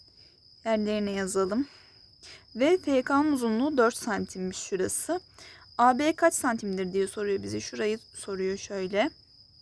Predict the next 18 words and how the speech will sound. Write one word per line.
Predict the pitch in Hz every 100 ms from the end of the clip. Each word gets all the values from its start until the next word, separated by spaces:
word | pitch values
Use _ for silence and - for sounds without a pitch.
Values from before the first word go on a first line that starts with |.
| - - _ - - - -
Şimdi | 349 349
arkadaşlar, | 254 254 277 247 - 370 - - _ - _ - - - _ _ - - - _ -
buranın | 254 311 349 349
uzunluğu | 320 294 262 254 254 233 277 - _ - - - - - - _ _ - _ - - _
şöyle | - 277 240
yapacağım. | 208 202 180 190 233 - - _ - - - - - -
Şu | - 233
D | 277 294
ve | 269
E'yi | - 254 254 240
birleştireceğim. | 233 220 233 - 226 208 214 202 208 _ - - - - _ - - - - -
Burası | 349 349 - 208
bire | 240 254 330 - _ _ _ _ _
iki | 220 - 302
ise | 302 - 202 247 - - _ - _ 254
burası | 262 -
da | 233 190
bire | 190 190